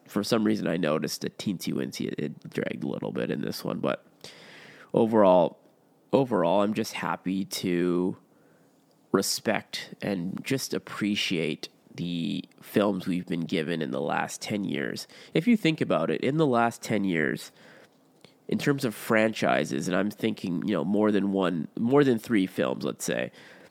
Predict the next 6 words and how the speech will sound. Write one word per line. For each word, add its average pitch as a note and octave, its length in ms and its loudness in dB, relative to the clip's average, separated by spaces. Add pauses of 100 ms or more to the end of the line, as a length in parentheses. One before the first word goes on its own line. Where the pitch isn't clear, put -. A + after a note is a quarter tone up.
(240)
there've A2+ 320 2
only D#3 340 4
been A#2 380 2
three B2+ 600 0
franchises G2+ 920 0
that E2 340 0